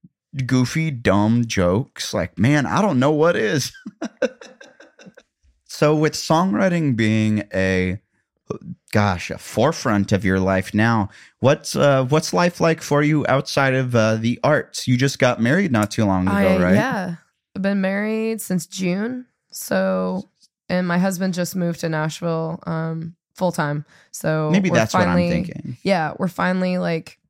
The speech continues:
Speaker 2: together in the same house.
Speaker 1: 'Cause you'd been separate, like, uh,
Speaker 2: We've,
Speaker 1: with
Speaker 2: we've
Speaker 1: dis-,
Speaker 2: been long
Speaker 1: you'd been long
Speaker 2: distance,
Speaker 1: distance
Speaker 2: yeah.
Speaker 1: for, like, two years, right?
Speaker 2: Yeah.
Speaker 1: That's insane.
Speaker 2: Well, it's been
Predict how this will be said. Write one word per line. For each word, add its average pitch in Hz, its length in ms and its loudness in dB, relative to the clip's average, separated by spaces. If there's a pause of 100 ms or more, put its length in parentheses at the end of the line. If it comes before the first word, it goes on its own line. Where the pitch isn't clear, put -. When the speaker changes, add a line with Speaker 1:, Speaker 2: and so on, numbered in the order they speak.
(200)
Speaker 2:
together 165 720 -2 (500)
in 170 180 -4
the 165 80 0
same 165 280 -2
house. 156 160 0
Speaker 1:
'Cause 123 160 2
you'd 151 240 2
been 113 320 2 (220)
separate, 120 520 0 (200)
like, 95 320 0
uh, 87 320 0
Speaker 2:
We've, 85 60 -2 (180)
Speaker 1:
with - 220 -10
Speaker 2:
we've 196 140 0
Speaker 1:
dis-, 214 180 4
Speaker 2:
been 202 60 0
long 196 140 4
Speaker 1:
you'd 190 60 0
been 131 160 4
long 127 140 4
Speaker 2:
distance, 123 120 4 (220)
Speaker 1:
distance - 20 0
Speaker 2:
yeah. 175 80 2
Speaker 1:
for, 170 60 4
like, 87 120 -4
two 127 160 2
years, 123 320 -2
right? 98 240 0 (120)
Speaker 2:
Yeah. 160 180 -2 (440)
Speaker 1:
That's - 260 0 (220)
insane. 131 580 2 (400)
Speaker 2:
Well, 196 160 2
it's 202 160 -2
been 240 420 -2